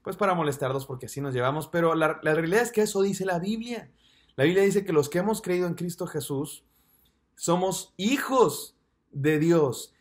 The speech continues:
y que hemos, somos parte de una nueva familia, una familia que no tiene que ver con, con carne y con sangre material, sino que tiene que ver con una familia espiritual. Fuimos comprados por la sangre de Cristo Jesús.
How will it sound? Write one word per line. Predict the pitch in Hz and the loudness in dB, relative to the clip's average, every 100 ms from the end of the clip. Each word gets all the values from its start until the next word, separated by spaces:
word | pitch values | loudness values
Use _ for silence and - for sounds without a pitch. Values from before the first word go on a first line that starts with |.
| - | -6
y | 143 | -2
que | 170 | 2
hemos, | 208 220 | 2 0
somos | - 208 226 | 0 0 0
parte | 220 214 214 | 4 2 2
de | 214 | 0
una | 214 208 | 2 2
nueva | 202 214 214 | 4 2 2
familia, | 180 170 190 214 208 180 | 0 -2 -2 -2 -2 -2
una | 160 185 | -4 -4
familia | 185 170 185 208 202 | -4 -4 0 -2 -2
que | 165 | -4
no | 170 | -4
tiene | 175 196 185 | -6 -8 -6
que | 165 | -2
ver | 175 180 | -2 -2
con, | 175 156 - _ _ | -4 -4 -8 _ _
con | 147 139 | -2 0
carne | 147 175 196 208 | 6 6 6 0
y | 180 143 | -4 -4
con | 143 135 | -2 -2
sangre | 160 160 175 180 | -2 -4 -2 -2
material, | 156 143 135 156 170 - _ | -4 -2 -2 -2 -4 -12 _
sino | 143 143 | -6 -4
que | 139 | -4
tiene | 135 151 165 | -6 -6 -4
que | 156 | 2
ver | 151 160 160 | 2 2 -2
con | 160 151 160 | -2 -4 -4
una | 160 156 151 | -8 -6 -4
familia | 143 151 165 | -4 -2 -4
espiritual. | - - 147 135 160 165 175 | -8 -8 -10 -6 -4 -4 -4
Fuimos | 165 170 170 | -6 -8 -8
comprados | 147 135 151 160 170 | -8 -4 -2 0 -2
por | - | -6
la | 131 | -6
sangre | 127 151 165 156 | -6 -8 -2 -2
de | 139 | -2
Cristo | 143 156 - | -4 -8 -10
Jesús. | 165 147 - 208 240 - | -10 -10 -8 -8 -8 -10